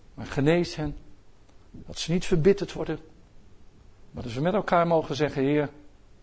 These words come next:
het is niet belangrijk wat ik ervan vind, maar wat u ervan vindt." Ik bid u voor Albert ten Dekker. Dank u voor deze man die de moed heeft om ook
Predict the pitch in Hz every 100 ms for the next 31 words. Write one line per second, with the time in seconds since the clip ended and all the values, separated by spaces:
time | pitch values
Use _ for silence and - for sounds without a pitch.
0 | - - - - 127 151 127 127 120 117
1 | 113 120 123 117 107 104 113 - - -
2 | - - - - - - 92 120 95 -
3 | 92 - - - - - - - - -
4 | - - - - - - - - 143 110
5 | 123 127 117 113 139 143 185 190 170 -
6 | - - - - 135 120 120 120 - 160
7 | 196 185 - - - - 139 127 214 -
8 | 190 180 - 151 143 127 -